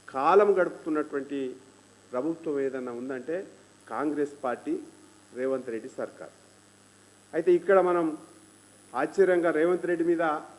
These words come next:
రేవంత్ రెడ్డి సర్కార్ మీద ఎందుకు అనుమానం వస్తుంది అనేటువంటి విషయం మనం స్పష్టంగా ఆలోచన చేయొచ్చు. మీరు చూడండి, డిక్లరేషన్,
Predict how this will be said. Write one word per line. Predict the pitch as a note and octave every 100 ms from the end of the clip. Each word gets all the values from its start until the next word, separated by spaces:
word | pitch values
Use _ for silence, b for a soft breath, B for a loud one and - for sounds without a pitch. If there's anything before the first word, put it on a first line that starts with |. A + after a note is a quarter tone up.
| - - _ -
రేవంత్ | D#3 F3 F3
రెడ్డి | F3 D#3+
సర్కార్ | D#3 D3+ E3 D#3+
మీద | E3
ఎందుకు | D#3+ D3 D3 D#3+ D#3+
అనుమానం | D#3+ D#3+ D#3+
వస్తుంది | D3+ D3 D3
అనేటువంటి | C#3+ C#3+ C#3+ C3+
విషయం | B2+ C3 C#3+
మనం | C3+ C3
స్పష్టంగా | - A#2 - B2 A2+
ఆలోచన | A2 G2+ G2+
చేయొచ్చు. | D#2+ - - - - - - _ - - - - - -
మీరు | C3 D#3
చూడండి, | G3 G#3 G3+ G3 E3+ - - - - - - - - - - - - - _ _ _ _ _ _ _ _ _ _ _ _
డిక్లరేషన్, | D#3 D#3+ G3+ G3+ G3+ G3+ F#3 C3+